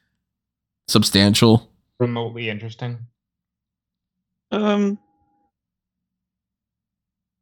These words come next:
Speaker 3: I mean, I'm assuming, I'm assuming there are people that he hasn't fought yet.
Speaker 1: Like, he could have a
Speaker 3: Um,
Speaker 1: feud with Nakamura afterward, but then how do you get to there, or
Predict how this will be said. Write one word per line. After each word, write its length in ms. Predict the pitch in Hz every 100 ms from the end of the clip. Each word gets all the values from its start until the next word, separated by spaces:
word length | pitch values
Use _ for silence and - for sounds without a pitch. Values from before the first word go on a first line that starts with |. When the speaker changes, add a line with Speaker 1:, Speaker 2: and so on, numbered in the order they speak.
| _ _ _ _ _ -
Speaker 3:
I 40 |
mean, 80 | 170
I'm 100 | 156
assuming, 280 | 147 143 120
I'm 100 | 123
assuming 200 | 120 120
there 100 | 131
are 40 |
people 260 | - 120 107
that 60 | -
he 60 |
hasn't 240 | 113 - -
fought 240 | 127 - -
yet. 260 | 127 - - _ _ _ _ _ _ _ _ _
Speaker 1:
Like, 100 | 202 -
he 180 | 170 202
could 240 | - 175 127
have 160 | 120
a 40 | 113
Speaker 3:
Um, 40 |
Speaker 1:
feud 220 | 113 104
with 100 | 98
Nakamura 580 | 101 95 90 90 90 90
afterward, 540 | 90 90 107 98 101
but 140 | - 85
then 160 | 95
how 180 | 107 95
do 60 | 87
you 60 | 85
get 160 | 85
to 80 | 90
there, 300 | 85 78 78
or 280 | 76 71